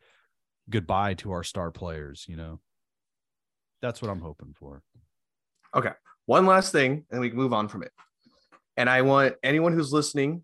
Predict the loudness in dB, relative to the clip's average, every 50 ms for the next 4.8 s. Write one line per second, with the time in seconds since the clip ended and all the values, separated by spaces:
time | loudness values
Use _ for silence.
0 | _ _ -12 -8 -4 -2 0 0 0 0 0 2 2 4 4 4 2 0 0 -2
1 | -4 -4 -4 -4 -4 -4 -4 -8 -14 _ _ _ _ _ _ _ _ _ _ _
2 | -8 -6 -4 -4 -6 -8 -4 -2 0 0 0 0 -2 -2 -4 -2 0 2 2 2
3 | 2 0 -4 -4 -4 -4 -4 -4 -4 -2 -4 -2 -2 -2 0 -2 -2 -4 -8 _
4 | _ -2 -2 -2 -2 -2 -4 -4 -4 -4 -4 -4 -6 -8 -14